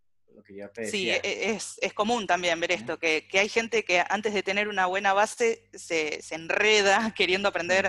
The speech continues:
Speaker 1: Sí.
Speaker 2: varios lenguajes o varios frameworks, eh, pero en realidad el lenguaje es algo secundario. Cuando estamos
Speaker 1: Ujú.
Speaker 2: queriendo aprender lo básico, empezamos por el punto uno, esto de las variables,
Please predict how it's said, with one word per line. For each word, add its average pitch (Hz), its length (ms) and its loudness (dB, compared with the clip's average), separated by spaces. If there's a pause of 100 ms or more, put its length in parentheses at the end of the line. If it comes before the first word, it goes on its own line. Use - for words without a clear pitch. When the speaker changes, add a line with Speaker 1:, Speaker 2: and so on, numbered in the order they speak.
Speaker 1:
Sí. - 280 -20
Speaker 2:
varios 190 240 0
lenguajes 180 600 0
o 165 60 -6
varios 180 260 0
frameworks, 196 720 0 (320)
eh, 170 440 0
pero 180 120 -6
en 185 60 -6
realidad 214 240 4
el 302 80 2
lenguaje 254 640 0
es 208 440 -2
algo 226 260 -2
secundario. 196 680 -2
Cuando 160 180 -8
estamos 226 240 -6
Speaker 1:
Ujú. 220 80 -14
Speaker 2:
queriendo 208 420 -4
aprender 185 380 -2
lo 214 120 2
básico, 254 460 0
empezamos 226 520 -2
por 220 300 -2 (400)
el 170 160 -6
punto 240 320 -4
uno, 202 260 -2
esto 185 200 -4
de 160 100 -2
las 160 160 0
variables, 202 800 2